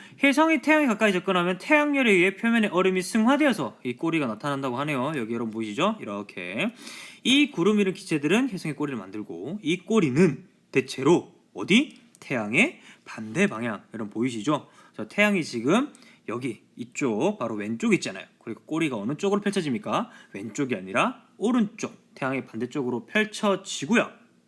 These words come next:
태양에 가까울수록 길어지기 때문에 여러분들 이것 또한 기억해 놓으시고,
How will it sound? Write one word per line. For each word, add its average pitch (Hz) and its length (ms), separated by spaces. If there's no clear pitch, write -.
태양에 294 300
가까울수록 196 560
길어지기 180 500
때문에 170 480
여러분들 131 460
이것 170 260
또한 127 280
기억해 135 300
놓으시고, 139 600